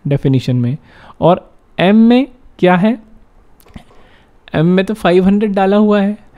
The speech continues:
है ना। m में करंट वैल्यू क्या है? मेन फंक्शन से जो डली है वो फ़ाइव हंड्रेड है, तो m plus टेन क्या हो जाएगा? फ़ाइव हंड्रेड प्लस टेन, तो ये हो जाएगा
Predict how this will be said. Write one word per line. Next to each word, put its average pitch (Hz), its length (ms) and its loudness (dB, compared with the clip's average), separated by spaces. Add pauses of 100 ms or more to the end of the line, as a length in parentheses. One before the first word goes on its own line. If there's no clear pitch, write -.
है 180 80 2
ना। 220 200 0
m 151 140 0
में 196 200 2
करंट 185 320 2
वैल्यू 196 240 2
क्या 196 200 0
है? 208 160 2 (760)
मेन 170 240 4
फंक्शन 180 360 0
से 190 120 -2
जो 190 100 2
डली 180 240 2
है 190 60 4
वो 190 120 0
फ़ाइव 220 320 2
हंड्रेड 190 300 2
है, 180 120 0 (400)
तो 180 80 0 (140)
m 185 260 0
plus 220 280 2
टेन 196 200 2
क्या 214 120 2
हो 214 60 4
जाएगा? 208 420 2 (460)
फ़ाइव 196 240 4
हंड्रेड 208 260 2
प्लस 202 280 0
टेन, 180 260 2 (480)
तो 160 60 4
ये 160 140 4
हो 165 100 4
जाएगा 170 360 2